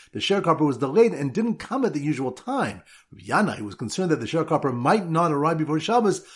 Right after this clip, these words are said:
took fruit from his house as meiser for the fruit that would arrive on Shabbos. He later went and asked Rabbi Chia if he had acted properly, and Rabbi Chia said that he had. So, on the train chugging along through a field where a farmer was selling the future produce of a day palm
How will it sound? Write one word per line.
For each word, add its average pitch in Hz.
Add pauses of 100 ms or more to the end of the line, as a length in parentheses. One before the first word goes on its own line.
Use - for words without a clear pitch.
(160)
took -
fruit 226
from 196
his 196
house 226
as 156
meiser 180
for 175
the 165
fruit 240
that 180
would 196
arrive 202
on 170
Shabbos. 180 (340)
He 165
later 180
went 160
and 120
asked 151
Rabbi 107
Chia 208
if -
he 123
had 98
acted 107
properly, 175
and 139
Rabbi -
Chia 170
said 190 (260)
that 87
he 87
had. 113 (160)
So, 220 (240)
on 220
the 233
train 294
chugging 196
along 151
through 135
a 92
field 165
where 113
a 90
farmer 170
was 107
selling 165
the 104
future 165
produce 160
of 131
a 120
day 131
palm 101